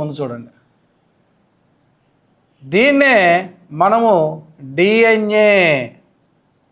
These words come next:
దీన్నే ఏమని పిలుస్తామండి? డిఎన్ఏ అని పిలుస్తాం. So, ఈ క్రోమోజోముల లోపల ఉండేటువంటి ఈ నిర్మాణాన్ని చూస్తే డిఎన్ఏ అంటామండి. డిఎన్ఏ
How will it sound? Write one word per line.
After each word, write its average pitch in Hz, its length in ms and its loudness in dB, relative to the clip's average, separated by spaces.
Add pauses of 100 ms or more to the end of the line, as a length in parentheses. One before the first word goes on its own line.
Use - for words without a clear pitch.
(920)
దీన్నే 190 300 0
ఏమని 196 240 0
పిలుస్తామండి? 202 560 0 (720)
డిఎన్ఏ 196 560 0 (100)
అని 160 160 -4
పిలుస్తాం. 127 400 -12 (1400)
So, 254 80 0 (160)
ఈ 254 40 4 (140)
క్రోమోజోముల 233 760 2 (120)
లోపల 202 260 2 (120)
ఉండేటువంటి 175 560 -2
ఈ 151 40 -2 (100)
నిర్మాణాన్ని 170 560 0
చూస్తే 202 320 -6 (180)
డిఎన్ఏ 170 540 -2 (100)
అంటామండి. 117 420 -18 (720)
డిఎన్ఏ 254 440 2